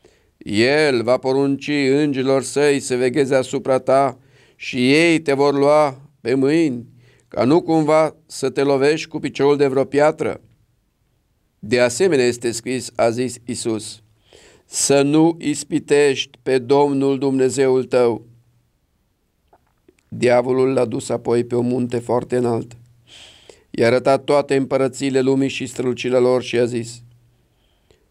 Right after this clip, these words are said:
„Toate aceste lucruri ți le voi da ție, dacă te vei arunca cu fața la pământ și te vei închina mie.”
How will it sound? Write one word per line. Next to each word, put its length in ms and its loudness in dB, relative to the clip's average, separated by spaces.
„Toate 400 2
aceste 580 0
lucruri 520 0
ți 100 -10
le 140 2
voi 260 2
da 220 2
ție, 600 0
dacă 520 -2
te 200 0
vei 260 4
arunca 540 2
cu 160 -12
fața 380 -2
la 140 2
pământ 560 -2
și 180 -10
te 160 -2
vei 200 2
închina 520 0
mie.” 380 -2